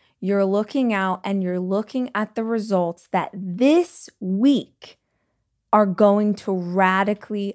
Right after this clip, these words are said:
affect what you wanna do. I really wanna make sure that you don't accidentally just make a to-do list of stuff that's impossible. Everything that you put in this journaling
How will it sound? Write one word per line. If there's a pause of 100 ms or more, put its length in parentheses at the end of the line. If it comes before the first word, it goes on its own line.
(100)
affect (440)
what
you
wanna
do. (440)
I
really
wanna
make
sure
that
you
don't (540)
accidentally
just
make
a
to-do
list
of
stuff
that's
impossible. (720)
Everything
that
you
put (600)
in
this
journaling